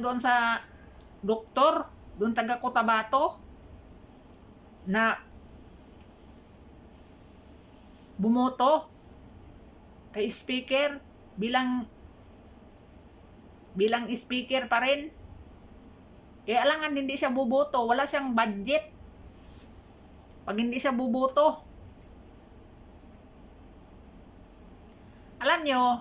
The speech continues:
yung mga bumoto dyan, eh, syempre, buboto sila. Kasi, pag hindi sila bumoto, wala silang budget. Yung mga congressman kasi, importante sa kanila yung budget.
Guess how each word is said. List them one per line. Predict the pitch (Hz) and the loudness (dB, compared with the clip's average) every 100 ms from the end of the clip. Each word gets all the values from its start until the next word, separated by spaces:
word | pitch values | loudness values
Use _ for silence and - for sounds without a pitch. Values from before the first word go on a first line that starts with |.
| - - | -6 -14
yung | 240 269 | -6 -2
mga | 294 294 | 0 0
bumoto | 277 285 285 285 277 | 0 0 0 0 -2
dyan, | 226 226 214 214 208 - - - - - - - - - - | 0 0 0 -4 -8 -16 -20 -20 -20 -20 -20 -20 -20 -20 -14
eh, | - 220 | -4 -2
syempre, | 339 370 247 | -2 -4 -2
buboto | 226 226 262 269 | 0 0 0 -2
sila. | 254 262 214 175 - - - | -4 -2 -2 -2 -6 -16 -8
Kasi, | 247 269 226 220 220 - - - - - | -6 -2 0 -2 -4 -16 -20 -20 -20 -8
pag | 214 | -4
hindi | 240 277 | -2 -2
sila | 294 285 | 0 0
bumoto, | 254 262 262 262 220 214 208 - - | 0 2 0 0 0 0 -2 -8 -8
wala | 208 247 | -2 0
silang | 254 262 254 | 0 -2 0
budget. | 233 208 190 247 - - - - - - - - - - - - - - - - - - - - - - - | 0 0 -2 -4 -6 -16 -20 -20 -20 -20 -20 -20 -20 -20 -20 -20 -20 -20 -20 -20 -20 -20 -20 -20 -20 -14 -6
Yung | 233 | 0
mga | 262 254 262 | 2 2 0
congressman | 254 262 262 269 262 | 0 -2 -4 -4 -2
kasi, | 277 277 220 | -4 -2 -2
importante | 226 233 233 240 240 | 0 -2 -2 -2 -2
sa | 247 262 | -6 -4
kanila | 247 240 247 247 | -4 -2 -2 -2
yung | 247 | -2
budget. | 226 214 190 254 294 | 0 -2 0 2 2